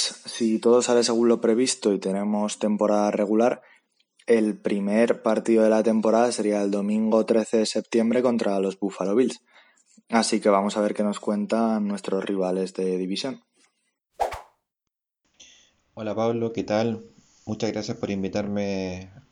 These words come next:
Speaker 2: a tu programa, a tu podcast, ¿verdad? New York Jets Noticias. Yo soy Claudio, arroba Chonet, y estoy en Bills Universo, ¿verdad? El podcast de Buffalo Bills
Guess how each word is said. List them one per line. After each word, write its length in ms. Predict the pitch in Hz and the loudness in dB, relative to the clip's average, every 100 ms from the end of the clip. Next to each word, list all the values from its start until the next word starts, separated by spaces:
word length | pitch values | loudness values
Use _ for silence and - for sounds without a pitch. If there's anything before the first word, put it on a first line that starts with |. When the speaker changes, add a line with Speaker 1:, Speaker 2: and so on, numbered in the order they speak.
| _ - | _ -10
Speaker 2:
a 200 | 85 85 | -8 -6
tu 120 | 87 | -8
programa, 420 | 85 82 101 110 | -6 -4 -4 -4
a 60 | 101 | -4
tu 140 | 87 | -4
podcast, 580 | 98 104 - 92 90 - | -4 -6 -8 -8 -8 -8
¿verdad? 500 | 87 85 87 95 - | -8 -6 -4 -4 -6
New 180 | 92 95 | -6 -4
York 220 | 98 95 | -2 -2
Jets 300 | 90 95 - | -4 -8 -8
Noticias. 640 | 90 82 123 127 135 143 - - - - - - _ - | -10 -4 -4 -4 -6 -8 -14 -20 -20 -20 -20 -20 _ -10
Yo 120 | 95 | -8
soy 280 | - 92 - | -6 -8 -6
Claudio, 520 | 107 113 120 120 - | -4 -2 -2 -2 -4
arroba 420 | 92 98 95 90 | -4 -4 -4 -6
Chonet, 500 | - 117 123 131 - _ _ | -6 -6 -4 -6 -10 _ _
y 640 | 101 95 92 90 90 87 - | -8 -4 -2 -2 -4 -6 -8
estoy 760 | - - 98 95 95 92 - _ _ _ _ _ _ | -18 -10 -6 -4 -2 -4 -6 _ _ _ _ _ _
en 380 | 90 87 87 80 | -8 -8 -8 -6
Bills 360 | 107 95 - - | -4 -4 -8 -8
Universo, 640 | 98 92 110 127 - 127 | -6 -2 -2 -2 -4 -2
¿verdad? 440 | 127 117 123 139 117 | -2 0 -2 -2 -4
El 120 | 95 | -6
podcast 500 | - 98 - 87 - | -6 -8 -6 -10 -6
de 120 | 87 | -6
Buffalo 400 | 85 98 - 92 | -6 -6 -6 -4
Bills 480 | 92 110 123 123 - | -2 -2 -2 -6 -12